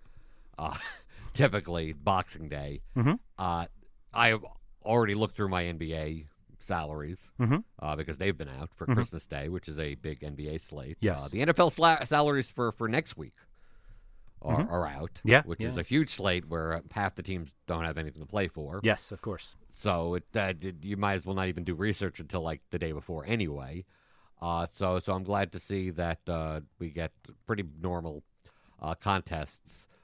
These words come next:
Speaker 1: uh, even, even on Yahoo, uh, when they're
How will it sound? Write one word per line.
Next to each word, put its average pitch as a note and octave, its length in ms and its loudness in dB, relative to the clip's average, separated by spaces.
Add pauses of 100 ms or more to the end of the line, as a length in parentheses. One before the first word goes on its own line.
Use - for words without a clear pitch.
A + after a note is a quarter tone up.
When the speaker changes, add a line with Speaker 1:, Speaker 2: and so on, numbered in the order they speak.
(140)
Speaker 1:
uh, D2+ 280 -6
even, F3 300 2
even E3+ 240 2
on D#3+ 100 8
Yahoo, G#2+ 540 4 (460)
uh, F2+ 180 2
when F#2 240 0
they're F2+ 260 0